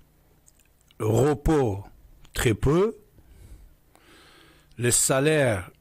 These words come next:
et les horaires supplémentaires n'est pas bien payé, moins de un euro l'heure. C'est incroyable quand j'ai entendu ça.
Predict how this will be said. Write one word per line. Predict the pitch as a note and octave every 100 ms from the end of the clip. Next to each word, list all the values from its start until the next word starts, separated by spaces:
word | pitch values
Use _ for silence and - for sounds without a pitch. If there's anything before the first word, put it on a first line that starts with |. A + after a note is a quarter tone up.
| _
et | B2+
les | B2 B2 A#2+ C3
horaires | B2+ C#3+ C#3
supplémentaires | - - A2 B2 A#2 A#2 A2 - A#2 F#2+ F2 - - _ _ _ _ _ _ _ _ -
n'est | - G#2 G#2
pas | - B2+
bien | A#2+ A2
payé, | G2 F#2+ G#2 E3 F3+
moins | A#2 D#3+ G#3+
de | G3
un | D3 E3
euro | D#3 C3+ D3+ C#3+ G#2 D#2+ E2 F2 - - - -
l'heure. | A2 A2 G#2 - - _ _ _ _
C'est | - -
incroyable | A2+ - C3+ F#3+ A3 A#2 -
quand | B2
j'ai | G2+ G#2+
entendu | - G2 E2+ D#2+
ça. | - C#2